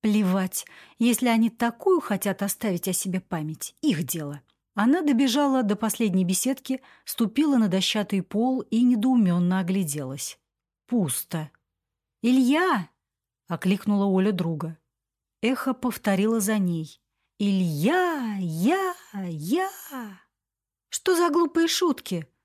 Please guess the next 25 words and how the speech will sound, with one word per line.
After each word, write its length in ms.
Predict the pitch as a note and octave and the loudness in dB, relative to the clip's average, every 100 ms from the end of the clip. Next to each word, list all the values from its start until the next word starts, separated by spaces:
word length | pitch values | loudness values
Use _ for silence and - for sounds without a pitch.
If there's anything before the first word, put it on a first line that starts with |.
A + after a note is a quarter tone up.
| _ - | _ -6
проворчала 640 | E3 F3+ E3+ - F3 E3 | -2 0 -2 -2 -2 -2
она. 380 | E3 D#3+ D#3 D3 _ _ _ _ _ _ _ _ _ - | -2 -4 -6 -12 _ _ _ _ _ _ _ _ _ -2
Оля 300 | A#3 C#4 C4 | 2 2 0
спустилась 680 | - A#3 - C#4 C#4+ B3+ | -2 -4 -2 0 2 2
на 160 | B3 A#3+ | 2 0
землю, 520 | D#3 E3+ E3+ E3+ F3+ _ - | 0 0 0 -2 -6 _ -2
но 120 | G3+ | 2
не 120 | G#3 | 4
успела 360 | G#3+ - C4+ B3+ | 2 0 0 2
сделать 300 | F#3 A3 A3+ | 0 0 0
ни 100 | A#3+ | 0
шагу. 560 | - F3 D#3 D3 E3+ - - | 0 -2 -4 -6 -12 -16 -14
Сзади 540 | D#3+ C#3 D#3 G#3+ G#3+ | -6 -2 0 0 0
напали. 880 | C4 B3+ E3 G3 - E3 D#3+ D3 D3+ _ _ _ _ _ - | 0 2 0 -2 -4 -4 -4 -6 -10 _ _ _ _ _ 0
Неизвестный 720 | E3+ F#3 E3+ E3+ F3 - G#3+ | 2 2 2 0 0 0 0
накинул 480 | G#3 G3+ A3+ G#3+ F#3+ | 0 0 0 0 0
ей 200 | F#3 G3+ | 0 2
на 160 | F#3 | 0
голову 380 | F3 A3 A#3 A3+ | 0 0 0 -2
пластиковый 600 | A3 F3+ F3 E3 - D#3 | -2 -4 -4 -6 -6 -6
пакет — 600 | - D3 - A3+ C4 - _ _ _ | -6 -8 -4 -4 -4 -10 _ _ _
и 100 | A3+ | -2
потащил 720 | B3+ D4 - A#3+ - - F3 | -2 -4 -4 -4 -4 -4 -4
в 140 | F#3+ - | -4 -8
кусты. 680 | - F3 - - D#3 C#3 | -8 -6 -6 -8 -8 -10